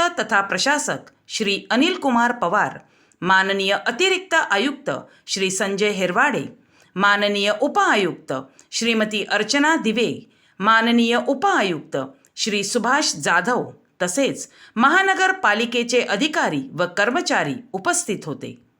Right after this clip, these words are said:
महानगरपालिका मुख्यालयात आपले सरकार सेवा केंद्राचे उद्घाटन उपस्थित मान्यवरांच्या हस्ते यावेळी करण्यात आले. दशकपूर्तीचे औचित्य साधून सेवा हक्क दिनानिमित्त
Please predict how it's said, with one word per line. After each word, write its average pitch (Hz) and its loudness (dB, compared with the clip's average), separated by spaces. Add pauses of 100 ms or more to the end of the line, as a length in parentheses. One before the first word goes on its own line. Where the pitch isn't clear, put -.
(140)
महानगरपालिका 277 2
मुख्यालयात 233 0 (400)
आपले 311 2
सरकार 240 2
सेवा 214 2
केंद्राचे 208 -2 (440)
उद्घाटन 233 0 (100)
उपस्थित 370 0
मान्यवरांच्या 202 0
हस्ते 196 -2
यावेळी 220 2 (320)
करण्यात 220 0
आले. 131 -8 (640)
दशकपूर्तीचे 285 0
औचित्य 208 -2
साधून 185 0 (400)
सेवा 294 2 (100)
हक्क 269 0
दिनानिमित्त 202 0